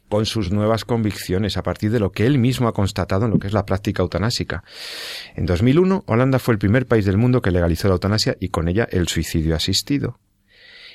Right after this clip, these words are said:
Y a la ley que autorizaba este tipo de muertes, pues se añadieron varios salvoconductos, podríamos llamar, que indicaban quién está cualificado para que los médicos actuaran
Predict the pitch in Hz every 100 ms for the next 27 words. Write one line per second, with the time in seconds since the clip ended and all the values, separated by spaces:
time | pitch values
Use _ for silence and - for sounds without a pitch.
0 | - _ _ 110 117 127 147 147 127 143
1 | - _ _ _ _ - 90 90 87 85
2 | 92 90 - 101 92 82 78 - 80 85
3 | 80 85 107 139 117 104 104 147 - -
4 | - _ - 90 - - - 90 101 98
5 | 92 101 92 87 98 98 - - 98 92
6 | 87 85 85 82 127 - 113 - 95 92
7 | 107 113 95 127 _ _ _ _ _ -
8 | 87 80 80 - 87 95 107 - 92 90
9 | 90 - 78 80 85 113 107 101 98 107
10 | 113 90 80 - 80 78 80 85 82 -
11 | 98 98 - 95 85 87 107